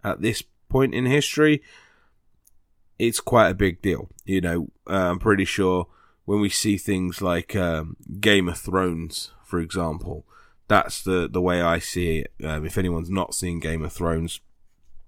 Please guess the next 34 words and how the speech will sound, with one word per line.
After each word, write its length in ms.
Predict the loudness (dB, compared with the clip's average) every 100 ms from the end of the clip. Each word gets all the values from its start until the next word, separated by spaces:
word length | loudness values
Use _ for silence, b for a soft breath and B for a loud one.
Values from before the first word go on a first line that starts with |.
| -18 -14 -10
uh, 180 | -2 -2 -2 b b b b -18
Robert 560 | -14 -6 0 2 0 0
Baratheon 560 | 2 2 0 -6 -6
is 80 | -6
probably 300 | -6 -2 -2
the, 260 | -2 -6 -6
the 80 | -8
most 460 | -4 -4 -6 -12 -6
common 340 | -2 0 0
one 200 | -2 -2
that 100 | -4
I 160 | -4 -2
would, 260 | -2 -4 -6
I 80 | -2
would 140 | -2 -2
assume 520 | 0 2 4 4 4
with 260 | 0 -2
kings 360 | -4 -2 -2 -6
of 120 | -6
this 240 | -4 -2 0
era. 340 | 2 2 -2 B B B B
Um, 400 | -2 0 -2 -6 -18 -8
you've 220 | -6 2
got 160 | 0
your 140 | 2 -2
wife, 520 | 0 0 -2 -8 -18 -16 -4
but 240 | -2 -4 -2
realistically, 840 | 0 2 0 -4 -4 -2 -2 -4 -8 -6
you 140 | -4
can 180 | -2 -2
do 140 | 2 2
whatever 320 | 2 -2 -2
you 140 | 0
want. 300 | 2 2 0